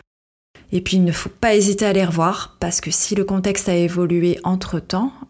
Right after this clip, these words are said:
il est intéressant de revoir les critères mentionnés ci-dessus. Et de deux, célébrer l'accomplissement de chaque étape, et ça je le précise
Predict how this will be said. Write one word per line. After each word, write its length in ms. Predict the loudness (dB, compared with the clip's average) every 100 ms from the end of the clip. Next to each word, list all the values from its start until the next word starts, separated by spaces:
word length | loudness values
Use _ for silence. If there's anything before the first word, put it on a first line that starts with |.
| _
il 100 | -4
est 40 | -2
intéressant 520 | -2 -2 -2 -2 -2
de 120 | 0
revoir 560 | -2 -2 -2 -2 -2 -4
les 100 | -4
critères 580 | -6 -6 -4 -4 -2
mentionnés 460 | -2 -2 -2 -2 -2
ci-dessus. 800 | -2 -2 -4 -6 -12 -14 -16 -18 _ _ _ _ _ _ -2
Et 120 | 0
de 160 | 0
deux, 260 | 0 -2 -6 -14 _ _ _ _ _ _
célébrer 680 | -10 -2 2 2 2 2 2
l'accomplissement 680 | 2 0 -4 -2 -2 2 2
de 140 | 0
chaque 500 | 0 0 0 -2 -6 -4
étape, 460 | -2 -2 -2 -2 -2 -8 -14 _
et 120 | -6
ça 180 | -4 -2
je 140 | -2
le 120 | -2 -4
précise 840 | -2 -2 0 0 0 0 -4 -10